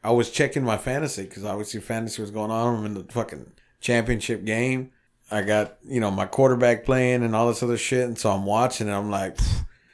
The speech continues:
I see first quarter, I was like, "Done. I'm winning this fucking championship. Game over. It's over, blah, blah, blah." And then I look at the score, and I'm like, "Man, dude, this," I was like, "Is, did Burrow get hurt? Is he not on the field? Like, the score hasn't changed."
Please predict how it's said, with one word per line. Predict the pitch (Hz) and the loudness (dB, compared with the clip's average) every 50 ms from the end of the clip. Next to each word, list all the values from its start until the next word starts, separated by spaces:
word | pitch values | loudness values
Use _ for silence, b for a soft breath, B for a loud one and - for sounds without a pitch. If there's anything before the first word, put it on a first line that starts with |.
| b b b - | b b b -6
I | 123 | -4
see | - - 127 117 | -4 -2 -2 -2
first | 101 - 127 123 117 - - | 0 2 2 2 2 2 0
quarter, | - 135 131 135 135 131 | 2 6 6 8 8 6
I | 123 | 6
was | 110 107 | 4 2
like, | 104 104 104 104 101 104 101 98 | 2 0 -2 -2 -4 -8 -6 -2
"Done. | 98 113 107 107 107 107 101 98 95 98 95 - _ _ _ - | 0 2 2 2 2 2 0 -2 -4 -8 -10 -14 _ _ _ -4
I'm | - 117 120 120 | 0 0 0 2
winning | 110 110 110 110 104 104 | 2 0 0 -2 -2 -2
this | 104 101 98 - | -4 -4 -4 -4
fucking | - 110 101 - - 98 | -4 -6 -6 -6 -8 -10
championship. | 95 101 104 101 101 98 95 101 95 - 104 98 82 60 - | -6 -6 -4 -4 -4 -6 -8 -10 -10 -8 -6 -6 -8 -6 -6
Game | 101 107 110 113 110 104 | -4 -2 -2 0 -2 0
over. | 101 101 101 101 98 98 98 | 0 0 0 0 0 0 2
It's | 110 117 113 - | 2 2 0 -2
over, | 98 92 95 95 95 98 92 | -4 -4 -4 -4 -4 -6 -8
blah, | 82 90 95 95 92 | -6 -4 -2 -2 -2
blah, | 92 92 | -4 -6
blah." | 80 87 87 85 78 - _ _ _ _ _ _ _ | -6 -8 -10 -10 -12 -14 _ _ _ _ _ _ _
And | - 143 139 | 2 4 4
then | 135 135 131 | 4 4 2
I | 127 | 2
look | 120 127 156 165 165 165 | 6 8 8 8 8 6
at | 143 123 | 0 0
the | 117 | 0
score, | - - - 180 185 196 | -2 0 2 2 4 4
and | 185 160 | 4 2
I'm | 147 143 | 0 0
like, | 131 113 - | -2 -4 -4
"Man, | 127 139 170 165 135 | -4 -2 -2 0 0
dude, | 127 151 139 113 | 0 0 -2 0
this," | 113 139 156 - - - _ _ - | -2 -2 -2 -4 -6 -14 _ _ -8
I | - | -8
was | 104 101 | -6 -6
like, | 101 101 98 - _ _ _ - | -6 -8 -8 -10 _ _ _ -12
"Is, | - 117 120 104 104 120 113 101 | -10 -8 -6 -4 -2 -2 -2 -2
did | 101 110 107 95 92 | -2 -2 -2 0 2
Burrow | - - 147 170 | 2 4 4 4
get | 160 147 143 117 | 2 2 0 2
hurt? | 110 143 160 196 240 262 240 - | 4 4 6 6 4 4 0 -2
Is | - 123 113 | -2 -2 0
he | 113 117 | 0 0
not | 127 143 151 | 0 2 2
on | 156 147 | 2 2
the | 135 120 | 0 0
field? | - - 151 175 208 220 233 202 | 2 2 4 6 6 4 4 4
Like, | 135 113 107 - | 2 -2 -2 -2
the | 110 | -4
score | 98 - - 165 185 214 220 | -4 -2 2 4 6 6 6
hasn't | 180 131 113 107 104 98 | 6 4 2 0 -4 -6
changed." | - - 107 98 90 67 - - - - | -4 -4 -4 -4 -6 -8 -12 -16 -18 -20